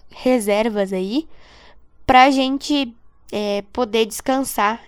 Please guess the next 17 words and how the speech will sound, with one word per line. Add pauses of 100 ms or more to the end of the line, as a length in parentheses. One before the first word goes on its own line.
(120)
esses
jogadores,
principalmente
Edilson
e
Lucas
Leiva, (500)
que
já
são
mais
velhos,
né? (1600)
Sexta-feira,
então, (220)
dia
trinta